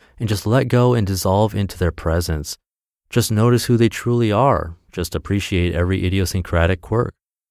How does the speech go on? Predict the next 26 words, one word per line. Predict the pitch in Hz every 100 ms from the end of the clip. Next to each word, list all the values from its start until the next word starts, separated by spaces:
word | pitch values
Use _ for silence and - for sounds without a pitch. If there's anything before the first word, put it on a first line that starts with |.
| _
You | 92
can | 90
stop | - 90
complaining | - 85 98 104 92
about | 87 85
your | 82
life | 87 87
circumstances, | - 123 117 110 117 110 - 107 98 -
about | 76 85
your | 78
losses, | 73 87 104 110 - 107 104 -
about | - 82 76
how | 90
the | 78
world | 76 95 117 113
is, | 117 113 - _ _ _ -
and | 104
just | 104 87
let | 90 127 -
go | 117 113 113 107 _ _ _
and | 120 117 90
love | 92 107 95
what | 98 98
is. | 110 80 - - _ _ _
Just | - 90 - 85
be, | - 120 127 73